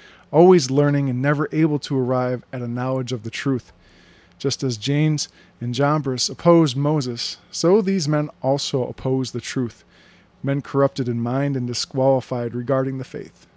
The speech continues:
But they will not get very far, for their folly will be plain to all,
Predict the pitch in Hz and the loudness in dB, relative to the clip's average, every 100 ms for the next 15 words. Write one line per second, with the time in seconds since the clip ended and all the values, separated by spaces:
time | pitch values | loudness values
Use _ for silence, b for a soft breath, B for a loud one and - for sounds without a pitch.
0 | _ - - 139 147 175 170 180 175 160 | _ -18 -4 -2 0 0 0 -2 -6 -6
1 | 139 139 143 - 135 117 - _ _ - | -2 -2 -2 -2 -2 -4 -10 _ _ -10
2 | 120 123 127 - 156 156 156 139 131 135 | -8 -6 -4 2 4 4 2 -2 -2 -4
3 | - 139 143 156 - - 123 110 | -4 -6 -4 -4 -4 -2 0 -2